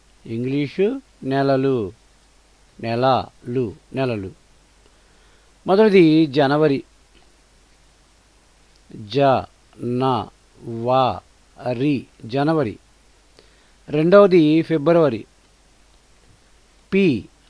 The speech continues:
ఒత్తు పి. ఫిబ్ర-వరి. వ, రి. ఫిబ్రవరి. మూడవది మార్చ్.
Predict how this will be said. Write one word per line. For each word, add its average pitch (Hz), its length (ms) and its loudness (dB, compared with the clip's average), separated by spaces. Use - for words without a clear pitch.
ఒత్తు 151 440 -2
పి. 117 260 -6
ఫిబ్ర-వరి. - 2000 -2
వ, 131 460 0
రి. 135 260 -2
ఫిబ్రవరి. 156 580 0
మూడవది 170 760 4
మార్చ్. 131 720 0